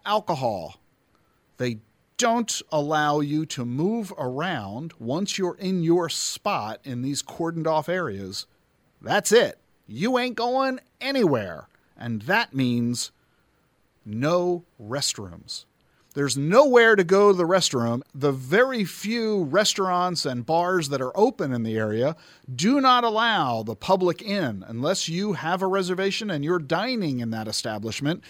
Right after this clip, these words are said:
you can't use their facilities, which means if you're gonna get there in time for the ball drop at midnight, you need to arrive by eleven in the morning. You're going to be there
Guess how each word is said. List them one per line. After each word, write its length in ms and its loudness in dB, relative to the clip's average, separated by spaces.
you 180 -2
can't 320 -4
use 540 0
their 180 -2
facilities, 760 -4
which 240 -2
means 300 0
if 120 -2
you're 180 0
gonna 200 0
get 320 0
there 340 4
in 140 -4
time 500 -2
for 140 -4
the 80 2
ball 380 4
drop 400 2
at 140 -4
midnight, 580 -2
you 180 0
need 240 0
to 140 -2
arrive 760 -2
by 180 0
eleven 560 2
in 100 4
the 60 4
morning. 460 0
You're 240 0
going 300 2
to 60 -2
be 240 -4
there 440 -2